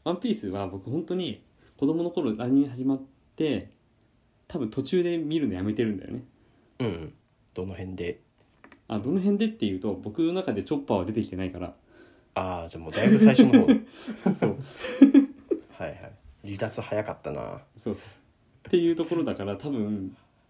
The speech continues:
Speaker 1: えっと、ワンピースよく知ってる人からすると、あ、全然知らないねっていうのが分かってもらえると思うんだよね。
Speaker 2: うん。うん、そうだね。
Speaker 1: うん。で、今一から見てるとこなの。
Speaker 2: はいはい。
Speaker 1: えっと、つまり、まあ、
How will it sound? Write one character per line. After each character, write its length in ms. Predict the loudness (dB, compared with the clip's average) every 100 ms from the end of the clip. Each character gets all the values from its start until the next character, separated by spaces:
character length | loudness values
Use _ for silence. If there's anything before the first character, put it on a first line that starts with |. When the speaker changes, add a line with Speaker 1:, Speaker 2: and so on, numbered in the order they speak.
| _
Speaker 1:
え 60 | -14
っ 40 |
と、 140 | -14 -16 -18 -8
ワ 80 | -4
ン 40 |
ピ 80 | -4
ー 20 |
ス 100 | 0
よ 60 | -2
く 100 | -2
知 100 | -6
っ 20 |
て 80 | -2
る 80 | -2
人 100 | -2
か 100 | -2
ら 80 | -2
す 60 |
る 100 | -4
と、 400 | 2 2 2 -4 _ _ -4
あ、 120 | -2
全 240 | 2 2
然 120 | 4
知 80 | 2
ら 100 | 2
な 100 | 2
い 60 | 4
ね 120 | 2
っ 20 |
て 260 | 0 -4 -2
い 100 | 0
う 40 |
の 140 | 0 0
が 80 |
分 40 | -2
か 60 | -4
っ 60 |
て 80 | -6
も 80 | -6
ら 60 |
え 20 | -8
る 60 |
と 60 | -8
思 100 | -8
う 20 |
ん 20 | -8
だ 60 |
よ 60 | -10
ね。 80 | -12 _ -20 -20 -10
Speaker 2:
う 40 | -8
ん。 120 | -8
う 20 |
ん、 40 | -4
そ 160 | -2
う 40 | -2
だ 100 | -4
ね。 280 | -6 -8 -10 _ _ _ _ _ _ _ -4
Speaker 1:
う 40 | -2
ん。 20 |
で、 40 |
今 140 | 0 -2
一 180 | -4
か 100 | -4
ら 80 | -4
見 100 | -4
て 100 | -6
る 80 | -10
と 80 | -12
こ 100 | -16
な 60 |
の。 100 | -16 -20 _ _ _ _ _ _
Speaker 2:
は 160 | -14 -10
い 40 | -10
は 80 |
い。 20 | -12
Speaker 1:
え 20 |
っ 40 |
と、 80 | -16 -4
つ 80 | 0
ま 60 |
り、 60 | 0
ま 80 |
あ、 140 | -2